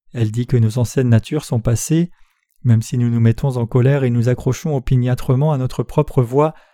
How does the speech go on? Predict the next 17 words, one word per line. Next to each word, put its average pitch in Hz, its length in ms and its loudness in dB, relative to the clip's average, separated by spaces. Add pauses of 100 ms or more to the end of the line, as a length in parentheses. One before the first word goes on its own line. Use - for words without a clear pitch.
(200)
lorsqu'on 127 360 -2
ne 127 60 2
s'occupe 143 380 -8
pas 156 140 0
de 143 80 -2
nos 117 160 -2
anciennes 143 320 -2
natures, 151 540 0 (500)
la 117 140 2
réalité 113 480 0
c'est 120 140 -4
que - 100 -2
nos 110 180 2
anciennes 143 320 -2
natures 127 320 0
n'existent 123 460 0
plus. 143 340 0